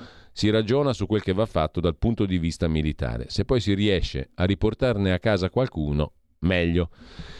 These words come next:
Il primo livello di scontro vede come attori del teatro di guerra Israele e Hamas,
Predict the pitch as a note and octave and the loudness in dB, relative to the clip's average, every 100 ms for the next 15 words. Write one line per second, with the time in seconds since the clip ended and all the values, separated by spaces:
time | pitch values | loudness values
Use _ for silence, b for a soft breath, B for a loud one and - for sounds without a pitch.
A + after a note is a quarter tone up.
0 | B B G#2+ - D#3+ C3 B2+ B2+ B2 A2 | B B -2 2 2 2 2 2 2 0
1 | A2+ C3 C#3 C3 B2+ G#2+ G#2 G2 F#2 F#2 | 0 0 0 0 2 2 0 0 0 0
2 | - G#2+ F#2+ F2 D#2+ F#2 F#2 E2+ F2 G#2 | 2 0 2 0 2 0 2 0 0 0
3 | A2+ B2+ A#2+ F#2+ F#2+ F2+ G2 F#2 F2 F2 | 2 2 2 2 2 2 2 4 4 4
4 | F2 E2+ F2 F#2+ F#2 A2+ A2 - - | 2 2 2 2 2 2 0 -2 0